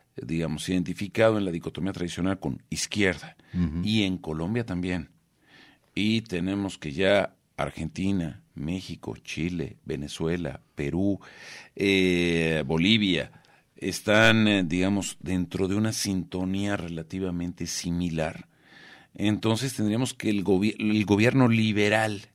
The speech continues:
Speaker 1: económicamente, digamos, más asociado al libre mercado, a las derechas tradicionales en América Latina,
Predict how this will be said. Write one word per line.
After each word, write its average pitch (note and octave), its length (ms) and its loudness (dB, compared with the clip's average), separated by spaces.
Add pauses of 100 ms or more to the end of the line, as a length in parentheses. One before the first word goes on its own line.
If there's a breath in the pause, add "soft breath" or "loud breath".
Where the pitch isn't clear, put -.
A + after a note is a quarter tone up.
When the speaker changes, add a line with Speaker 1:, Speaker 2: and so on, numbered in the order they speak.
(120)
Speaker 1:
económicamente, G2 1200 0
digamos, F#2+ 480 -4
más G2+ 260 -4
asociado G2+ 600 2
al F2 120 2
libre G#2 260 2
mercado, F#2+ 600 0 (360 loud breath)
a - 120 -2
las F2 200 0
derechas F#2 380 0
tradicionales G2 560 -2
en F2 80 -6
América F#2+ 340 -4
Latina, G2 340 0